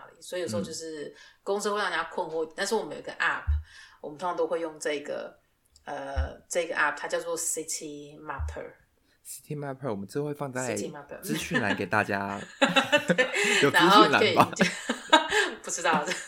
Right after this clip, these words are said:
Speaker 1: <laughs> 很隐形的一个东西。
Speaker 2: 对。
Speaker 1: 我们会把它放在云端的某个角落。没有啦，以后我们有，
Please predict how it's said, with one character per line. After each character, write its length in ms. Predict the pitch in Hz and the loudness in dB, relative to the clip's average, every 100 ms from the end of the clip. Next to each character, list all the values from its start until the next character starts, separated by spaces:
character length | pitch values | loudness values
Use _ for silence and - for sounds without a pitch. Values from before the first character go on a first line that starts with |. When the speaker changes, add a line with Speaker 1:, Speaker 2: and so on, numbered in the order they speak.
| - 320 | 0 2
Speaker 1:
<laughs> 480 | - 285 - - | 2 -2 -6 -4
很 180 | - 226 | 4 6
隐 160 | 233 190 | 6 4
形 240 | - 170 | 2 0
的 160 | 170 208 | 2 8
一 40 | |
个 80 | 220 | 10
东 240 | 196 202 | 10 4
西。 180 | 202 208 | 0 2
Speaker 2:
对。 180 | 131 120 - | 4 4 2
Speaker 1:
我 60 | |
们 40 | 190 | 6
会 100 | 240 | 8
把 100 | 196 | 10
它 140 | 190 | 10
放 180 | 202 226 | 8 6
在 160 | 220 - | 4 -2
云 180 | 175 | -6
端 160 | 175 180 | -4 -4
的 80 | 175 | -4
某 140 | 151 | -8
个 60 | - | -8
角 160 | - - | -10 -12
落。 100 | 147 | -12
没 80 | 180 | -8
有 60 | 170 | -6
啦， 80 | |
以 80 | 165 | -6
后 280 | 160 226 214 | 4 4 4
我 100 | 190 | 0
们 200 | 196 185 | 0 0
有， 120 | 175 | 0